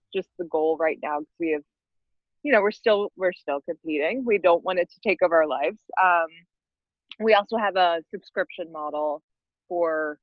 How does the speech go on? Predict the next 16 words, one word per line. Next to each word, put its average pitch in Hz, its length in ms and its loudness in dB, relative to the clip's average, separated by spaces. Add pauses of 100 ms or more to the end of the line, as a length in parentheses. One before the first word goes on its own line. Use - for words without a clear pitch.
a 180 80 -2
limited 170 360 -4
number 151 280 -8
of 147 60 -12 (100)
people. 185 520 0 (560)
Um, 156 560 -6 (360)
you 392 120 -4
know, 285 60 6
it's 247 140 0
gonna 254 200 2
grow. 185 540 -2 (640)
Uh, 165 340 0
we're, 190 380 0 (680)
what's 214 380 4 (1400)
fun, 220 540 -2 (560)
I, 185 200 -4